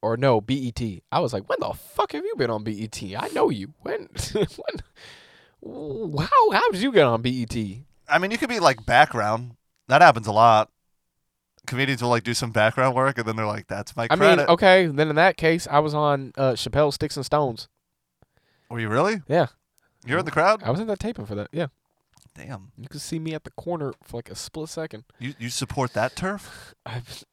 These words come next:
Speaker 1: that, well, <laughs> he's not a turf 'cause technically he's not a woman. Uh, b-, but he's pro-turf. Do I support Chappelle?
Speaker 2: I don't know what turf means, but I know they called him a turf.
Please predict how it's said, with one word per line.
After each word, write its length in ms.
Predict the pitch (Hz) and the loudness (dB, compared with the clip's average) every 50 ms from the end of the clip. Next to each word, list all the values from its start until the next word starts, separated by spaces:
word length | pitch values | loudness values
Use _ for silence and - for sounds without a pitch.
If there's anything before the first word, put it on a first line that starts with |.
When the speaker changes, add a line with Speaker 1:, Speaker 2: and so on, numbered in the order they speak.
| - - | -14 -12
Speaker 1:
that, 260 | 110 107 113 120 - _ | -10 -8 -8 -10 -10 _
well, 220 | 123 113 113 110 - - | -10 -10 -10 -10 -10 -12
<laughs> 60 | - | -12
he's 320 | - - 131 110 - - - | -10 -10 -8 -8 -8 -6 -2
not 120 | 139 135 | -2 -2
a 40 | 113 | -2
turf 280 | 117 - - 120 110 | -2 -4 -6 -6 -6
'cause 140 | - - 98 | -6 -12 -12
technically 260 | - 117 107 101 104 104 | -10 -10 -8 -8 -10 -12
he's 80 | 101 104 | -10 -10
not 120 | 101 101 | -10 -10
a 40 | 101 | -10
woman. 360 | 101 104 107 107 107 104 113 - _ _ - - - _ _ _ _ _ _ _ _ - | -10 -10 -10 -10 -10 -12 -14 -18 _ _ -20 -20 -20 _ _ _ _ _ _ _ _ -10
Uh, 140 | 107 104 | -8 -8
b-, 160 | 95 95 - - - - - - - | -8 -10 -14 -18 -18 -20 -20 -18 -12
but 80 | - 101 | -8 -8
he's 100 | 104 123 | -8 -2
pro-turf. 640 | - - 123 135 151 143 - - 196 190 - - - - - - _ _ _ _ _ _ _ _ _ _ _ _ _ _ _ | 2 6 6 6 6 6 2 -4 -10 -10 -10 -10 -12 -12 -14 -18 _ _ _ _ _ _ _ _ _ _ _ _ _ _ _
Do 80 | - 113 | 2 4
I 60 | 135 | 4
support 320 | 156 - - 170 196 160 - | 4 4 2 0 0 0 0
Chappelle? 400 | - 190 196 208 226 226 226 - _ _ _ _ _ _ _ - | -4 -2 0 2 2 2 0 -4 _ _ _ _ _ _ _ 6
Speaker 2:
I 100 | 143 196 | 8 8
don't 100 | 240 - | 8 10
know 80 | 202 185 | 8 8
what 120 | 147 131 | 8 6
turf 280 | - - 143 135 120 107 | 4 2 2 2 2 0
means, 340 | 113 117 113 107 104 101 - | -2 -2 -2 -2 -4 -4 -4
but 140 | 120 117 120 | 2 4 4
I 60 | 123 | 6
know 140 | 131 131 127 | 6 4 2
they 120 | 117 113 | 2 0
called 240 | - - 117 113 104 | 0 2 2 2 2
him 80 | 95 | 0
a 40 | 104 | -6
turf. 440 | 101 - 104 95 - - - - - | -10 -10 -10 -10 -10 -12 -16 -20 -20